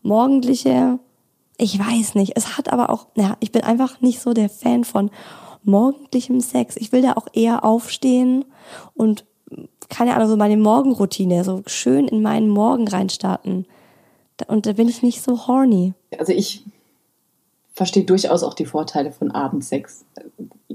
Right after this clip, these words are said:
Speaker 2: Finde ich auch ziemlich geil, habe ich ja eingangs schon gesagt. Ich, äh, mag das auch beides ganz gerne. Ähm, gerade so vorm ins Bett gehen,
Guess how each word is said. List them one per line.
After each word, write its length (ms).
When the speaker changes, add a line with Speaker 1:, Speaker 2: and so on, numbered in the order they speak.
Speaker 2:
Finde 180
ich 120
auch 220
ziemlich 260
geil, 180
habe 100
ich 80
ja 80
eingangs 300
schon 100
gesagt. 300
Ich, 260
äh, 200
mag 260
das 140
auch 140
beides 340
ganz 220
gerne. 360
Ähm, 420
gerade 320
so 300
vorm 180
ins 120
Bett 300
gehen, 380